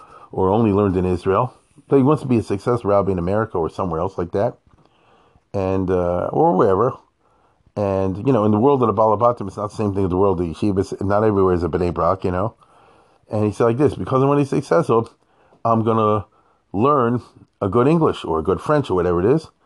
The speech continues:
uh, on my own. And, uh, you know, I'll read the paper every day, and I'll listen to the radio. I don't know, whatever they're gonna do."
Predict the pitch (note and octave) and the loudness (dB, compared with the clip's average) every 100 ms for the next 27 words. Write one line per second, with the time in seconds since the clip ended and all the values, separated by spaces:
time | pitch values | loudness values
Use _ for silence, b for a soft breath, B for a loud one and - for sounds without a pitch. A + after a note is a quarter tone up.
0 | b b b b - F2+ F2+ F2+ - - | b b b b -6 -2 0 -2 -6 -2
1 | D#3+ C#3+ A#2 D3 E3 _ _ _ _ _ | 0 2 0 -2 -6 _ _ _ _ _
2 | _ - A2 G2+ G2+ G2 F#2+ F#2 E2+ - | _ -6 -4 -2 0 0 2 0 -2 -6
3 | C3+ B2+ A2+ C3 - b b - G2+ G#2+ | -2 0 2 0 -6 b b -4 0 0
4 | G2 C#3+ D3+ D#3+ D3+ C#3+ C#3+ C3+ - _ | 2 0 4 2 4 4 4 2 -4 _
5 | _ _ _ F#2 F#2+ A2 G#2 F2 A2 E3 | _ _ _ -6 -4 -4 -4 0 2 2
6 | E3 D3 B2 A#2+ A#2 _ _ _ _ D4+ | 2 2 2 0 -2 _ _ _ _ 0
7 | E4+ A#2+ B2+ D#3+ G#3+ G#3 F#3+ F3+ E3 E3+ | 2 2 2 2 2 2 2 2 2 4
8 | E3 C#3 | 6 4